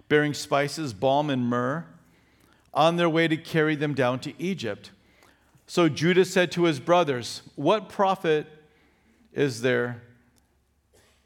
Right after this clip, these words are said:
if we kill our brother and conceal his blood? Come, let us sell him to the Ishmaelites, and let not our hand be upon him, for he is our brother and our flesh." Oh, well,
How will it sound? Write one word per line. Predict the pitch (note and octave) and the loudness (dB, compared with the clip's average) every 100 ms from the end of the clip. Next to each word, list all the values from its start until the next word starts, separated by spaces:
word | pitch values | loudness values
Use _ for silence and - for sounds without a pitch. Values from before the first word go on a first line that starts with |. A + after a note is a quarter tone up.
| _ _ | _ _
if | - C3 | -8 -4
we | B2 | -4
kill | D#3 C#3+ | -2 -2
our | B2+ | 0
brother | B2+ B2 A#2 | -2 -2 -4
and | A2 | -6
conceal | G#2+ A2 - A#2+ A#2 G#2 | -10 -10 -8 -6 -6 -6
his | G2+ G#2 | -8 -10
blood? | F2+ D#2 - - _ _ _ _ _ | -8 -8 -10 -16 _ _ _ _ _
Come, | - F3 F3 | -2 -2 0
let | E3+ | -2
us | E3 - | -2 -6
sell | - - D#3 D#3+ | -6 -2 0 0
him | C3 C#3+ C3+ | -2 -6 -8
to | A#2 | -8
the | A2+ | -8
Ishmaelites, | A#2+ - G#2+ G#2 A2 A2+ - - _ _ _ _ _ | -8 -8 -8 -6 -6 -8 -14 -20 _ _ _ _ _
and | A2+ A#2+ | -8 -4
let | C3+ C#3+ C3 | -2 -2 -4
not | C3+ C3 | -4 -2
our | B2+ | -2
hand | B2 B2 A#2+ | -4 -4 -4
be | G#2+ | -4
upon | A#2 - D3 C3+ | -6 -4 -4 -4
him, | G#2 F#2+ - _ _ _ _ _ _ | -6 -10 -16 _ _ _ _ _ _
for | B2 | -4
he | C3 E3 | 0 0
is | D#3+ | 2
our | E3 | 0
brother | C#3 C#3 B2 B2 B2 | 0 0 0 -2 -6
and | C3 B2 | -6 -8
our | A2 | -8
flesh." | - - A#2 F2+ - - - - _ _ _ - | -10 -8 -8 -8 -12 -14 -18 -20 _ _ _ -10
Oh, | G#2 | -10
well, | F2+ F#2+ F#2+ | -8 -10 -12